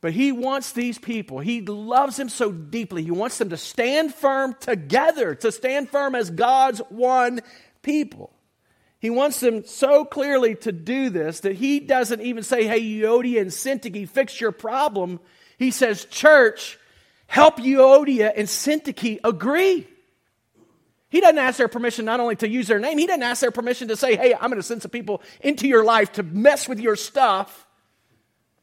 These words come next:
Because unity in the church is so primary, uh, is of such primary importance in God's church.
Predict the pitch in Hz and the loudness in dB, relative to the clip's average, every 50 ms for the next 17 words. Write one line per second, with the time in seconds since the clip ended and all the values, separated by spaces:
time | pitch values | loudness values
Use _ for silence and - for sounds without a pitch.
0 | _ _ _ _ _ _ _ - 196 254 247 214 165 160 165 233 294 320 330 320 | _ _ _ _ _ _ _ -2 0 2 2 0 0 0 2 4 4 4 4 2
1 | 294 262 240 233 240 240 214 185 - - - - 277 277 240 202 - - - 190 | 0 -2 -2 -2 -2 -2 -4 -4 -6 -8 0 6 6 8 8 6 2 -2 -8 -8
2 | - - 226 220 190 - - - - - 247 254 262 262 254 247 240 226 208 202 | -6 -4 -4 -4 -4 -6 -8 -14 -6 -2 0 0 0 0 -2 -4 -4 -2 -2 -2
3 | 196 190 190 196 - _ _ _ - 220 214 208 - 220 208 - 202 202 190 170 | -2 -4 -6 -8 -14 _ _ _ -8 -6 -6 -2 2 2 2 4 2 2 2 2
4 | 214 - - 269 233 - - - - 240 214 208 202 185 175 180 175 - - 254 | 0 0 0 0 -2 -2 -2 -4 -2 -2 -2 0 -2 -4 -4 -6 -8 -8 -2 2
5 | 240 233 220 156 151 143 139 - - - - - _ _ _ _ _ _ _ _ | 2 2 2 0 -4 -12 -16 -16 -18 -20 -20 -20 _ _ _ _ _ _ _ _
6 | 254 262 269 254 233 214 208 202 - - 151 208 - 147 131 127 107 - - - | -2 0 2 2 2 0 -2 -6 -8 -2 0 0 2 2 0 -2 -6 -10 -16 -20
7 | _ _ _ - - - 175 120 - - _ _ - - - - _ | _ _ _ -16 -8 -6 -6 -6 -6 -12 _ _ -20 -20 -20 -20 _